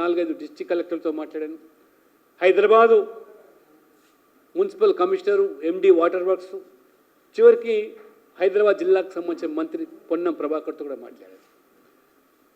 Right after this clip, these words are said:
దళితుల యొక్క ఇల్లు కూల్చి ముషిరాబాద్లో దాదాపు ఇరవై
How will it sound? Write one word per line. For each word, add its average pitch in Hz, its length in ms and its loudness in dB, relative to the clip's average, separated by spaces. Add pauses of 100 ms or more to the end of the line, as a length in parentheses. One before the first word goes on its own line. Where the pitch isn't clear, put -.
(500)
దళితుల 233 440 2
యొక్క 226 140 0 (100)
ఇల్లు 214 220 -4
కూల్చి 214 260 -6 (200)
ముషిరాబాద్లో 190 600 0 (1300)
దాదాపు 180 320 -2
ఇరవై 175 160 6